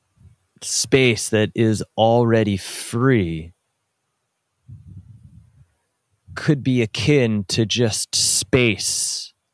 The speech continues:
itself. Where when we're just,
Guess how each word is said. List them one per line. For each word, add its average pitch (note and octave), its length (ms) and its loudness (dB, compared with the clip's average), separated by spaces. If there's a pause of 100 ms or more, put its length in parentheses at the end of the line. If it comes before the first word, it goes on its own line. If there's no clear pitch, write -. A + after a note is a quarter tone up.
(360)
itself. - 1000 0 (1900)
Where A2+ 240 2
when A#2 280 2
we're A2+ 240 4
just, - 840 0